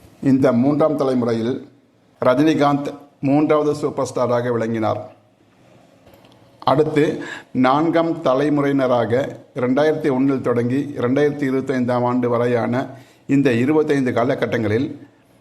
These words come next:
விஜய், அஜித், சிம்பு என மூவேந்தர்களாக வலம் வந்தார்கள். அதே காலகட்டங்களில் சூர்யா, கார்த்திக், தனுஷ், விஜய் சேதுபதி, விக்ரம் உள்ளிட்டவர்கள் சிற்றரசர்களாக விளங்கி வருகிறார்கள். இப்படி காலந்தோறும் மூவேந்தர்களும்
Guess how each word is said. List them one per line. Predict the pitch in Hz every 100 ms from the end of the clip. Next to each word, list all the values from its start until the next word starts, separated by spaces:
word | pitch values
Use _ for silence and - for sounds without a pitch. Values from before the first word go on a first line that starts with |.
| _ _ _
விஜய், | 131 139 147 165 160 -
அஜித், | 120 120 151 156 160 -
சிம்பு | 160 156 170 160
என | 135 143
மூவேந்தர்களாக | - 127 135 143 147 143 135 131 135
வலம் | 127 120
வந்தார்கள். | 120 110 107 110 104 - - - - - -
அதே | - 110 127 160
காலகட்டங்களில் | 139 127 120 113 113 123 - - - _
சூர்யா, | - 151 143 147
கார்த்திக், | 151 151 131 131 156 104 117
தனுஷ், | 120 135 143 -
விஜய் | 120 117 147
சேதுபதி, | 151 127 117 120 143
விக்ரம் | 120 120 139 139
உள்ளிட்டவர்கள் | 135 123 127 123 117 131 139 - - _ -
சிற்றரசர்களாக | 156 - 147 135 135 127 131 127
விளங்கி | 120 123
வருகிறார்கள். | 113 113 110 107 104 104 - - _
இப்படி | 143 - 139 127
காலந்தோறும் | 156 - 120 143 156 147 147 170 139
மூவேந்தர்களும் | 143 139 123 131 147